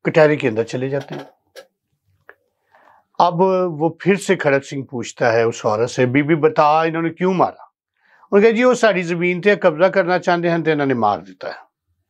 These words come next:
खड़क सिंह उसी वक्त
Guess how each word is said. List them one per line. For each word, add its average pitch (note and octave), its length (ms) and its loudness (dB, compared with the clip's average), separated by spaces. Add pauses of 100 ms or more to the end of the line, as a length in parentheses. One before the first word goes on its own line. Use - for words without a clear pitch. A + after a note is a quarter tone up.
(1700)
खड़क E3+ 260 2
सिंह E3+ 260 0
उसी D#3+ 260 0
वक्त C#3 300 0